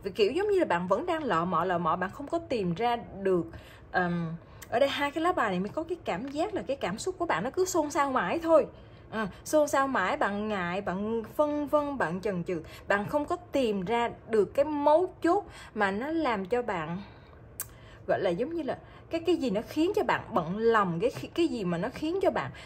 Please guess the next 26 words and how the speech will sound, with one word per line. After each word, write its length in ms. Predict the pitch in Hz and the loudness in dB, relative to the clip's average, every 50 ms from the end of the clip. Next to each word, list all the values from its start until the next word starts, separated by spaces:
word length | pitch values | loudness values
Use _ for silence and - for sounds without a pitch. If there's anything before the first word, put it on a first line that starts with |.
| - - - | -16 -4 2
băn 240 | 269 294 302 311 311 | 2 2 2 2 -2
khoăn 420 | - - - 330 330 330 320 320 | -4 -6 -6 -4 -4 -4 -2 0
lo 180 | 320 311 302 311 | 2 2 2 2
lắng 280 | 302 - 302 311 359 392 | 0 0 -2 -2 -2 -4
á. 80 | 427 415 - - - - | -4 -6 -8 -14 -10 -4
Tại 100 | - 208 | -2 -2
vì 120 | 196 214 208 | 0 2 2
ở 100 | - 254 | 2 2
đây 160 | 285 285 285 | 2 2 0
nó 60 | 320 | -2
giống 200 | 330 330 330 349 392 | -2 -2 -2 -2 0
như 60 | 370 | 0
là 60 | 294 | 0
một 220 | 214 185 175 - | 0 -2 -2 -2
cái 180 | - 277 302 180 - - - - | -2 -2 -4 -4 -8 -16 -16 -10
sự 320 | - - - 208 190 196 | -8 -4 0 0 0 0
thay 260 | 202 - 247 254 262 240 | 0 -2 -4 -2 0 2
đổi 200 | 202 143 156 302 | 2 2 2 2
mà 100 | 330 233 | 0 -2
hoàn 460 | 208 - 208 240 240 226 214 196 202 | -2 -2 -4 -2 -2 -2 -2 -2 0
toàn 280 | 214 208 196 196 202 | -2 -2 -2 -2 -2
mới 200 | 220 247 294 392 370 | 0 0 0 0 -2
hẳn, 280 | - 302 - - - - - - - - - - - - | -4 -6 -6 -6 -8 -12 -14 -16 -20 -20 -20 -18 -10 -4
nó 120 | 302 330 330 | -2 -2 0
mở 280 | 320 254 185 156 247 | 0 0 0 -2 -2
ra 100 | 302 320 | -4 -6